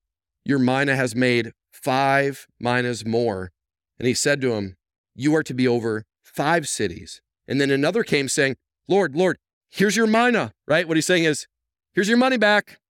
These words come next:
Didn't lose anything." What was the nobleman's response? What, the king that came back to judge, what does he have to say about this?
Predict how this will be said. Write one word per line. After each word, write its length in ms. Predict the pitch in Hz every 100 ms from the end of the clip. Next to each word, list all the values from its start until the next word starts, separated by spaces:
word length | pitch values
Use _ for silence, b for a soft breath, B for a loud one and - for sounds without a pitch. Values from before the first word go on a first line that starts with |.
| _ _
Didn't 200 | 170 226
lose 200 | 240 247
anything." 480 | 226 190 165 175 185 - _ _ _ _ _ _ _ _ _ _ _
What 220 | 151 175
was 220 | 202 214
the 160 | 165 127
nobleman's 1300 | 113 113 120 160 190 147 120 110 104 101 101 104 -
response? 600 | - 113 - 127 110 87
What, 200 | 135 127 - _
the 80 | -
king 380 | - 190 190 151
that 180 | 135
came 280 | - 156 156
back 480 | 131 131 123 110 - _ _ _ _ _ _ _ _ _ _ _
to 380 | - 123 120 110 -
judge, 840 | 90 113 147 131 101 92 85 - - _ _ _
what 100 | -
does 140 | 135 127
he 80 |
have 120 | 127 107
to 100 | 101
say 160 | 98
about 240 | 95 90 -
this? 280 | - -